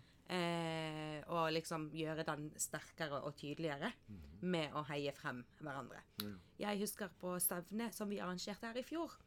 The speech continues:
Speaker 1: hvor vi hadde to oppvisningsløpere, hvor begge to skulle gå sitt første løp noensinne. Og da kom jo nesten samtlige konkurranseutøvere,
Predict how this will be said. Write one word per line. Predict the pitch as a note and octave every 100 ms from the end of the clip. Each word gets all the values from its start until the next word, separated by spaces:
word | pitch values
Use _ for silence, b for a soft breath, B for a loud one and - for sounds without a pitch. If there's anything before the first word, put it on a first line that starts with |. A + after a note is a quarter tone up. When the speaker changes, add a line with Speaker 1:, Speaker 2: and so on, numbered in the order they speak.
| B B -
Speaker 1:
hvor | G#3
vi | A3
hadde | G#3 F3+ G#3
to | - A#3 -
oppvisningsløpere, | G#3 - E3 - E3 D#3+ F#3 E3+ - G#3 C4+ - B B B -
hvor | G3 G3+
begge | F#3 F#3+ F#3 G#3
to | G3
skulle | E3+ - F#3 F3+
gå | E3+ F#3 E3 - - - - - -
sitt | - G#3+ - -
første | - E3+ - -
løp | F3+ E3 C#3 - B B
noensinne. | D#3 D#3+ C#3+ C#3+ C3+ A#2+ - B B B B B
Og | - A#3
da | A#3
kom | - B3 F3
jo | E3 D#3+ F3
nesten | G3+ B3+ - - E3 E3+
samtlige | D#3 F3+ F#3 - F#3+ E3+ D3+
konkurranseutøvere, | F3+ F3 F3 E3 - D3 D3+ E3+ G3 B3